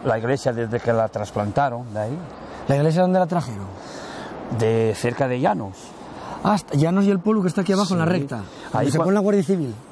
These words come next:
Speaker 1: Bueno, a veces ponese también aquí en, en Cochanzo.
Speaker 2: Sí.
Speaker 1: Que ahí saquen buen chollo, pero bueno, eh, que la culpa ya es nuestra
Speaker 2: Oye.
Speaker 1: por andar un poco sobrados.
Speaker 2: Pues ahora Chelo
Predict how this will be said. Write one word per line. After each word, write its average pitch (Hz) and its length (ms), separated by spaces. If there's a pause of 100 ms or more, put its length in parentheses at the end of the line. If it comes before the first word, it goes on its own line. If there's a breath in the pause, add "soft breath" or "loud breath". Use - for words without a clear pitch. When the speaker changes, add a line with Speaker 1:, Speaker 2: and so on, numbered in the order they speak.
(240)
Speaker 1:
Bueno, 127 360
a 107 60
veces 135 360
ponese 170 320
también 196 300
aquí 139 280
en, 127 120
en 120 100
Cochanzo. 113 640 (140)
Speaker 2:
Sí. 151 320 (200)
Speaker 1:
Que 120 560
ahí 127 280
saquen 139 340
buen 135 220
chollo, 95 360
pero 101 140
bueno, 123 300
eh, 113 240
que 113 60
la 110 80
culpa 107 220
ya 120 60
es 127 60
nuestra 131 360 (400 loud breath)
Speaker 2:
Oye. 147 120
Speaker 1:
por 151 180
andar 113 300
un 113 340 (320)
poco 113 220
sobrados. 107 500
Speaker 2:
Pues 170 160
ahora 202 240
Chelo 247 400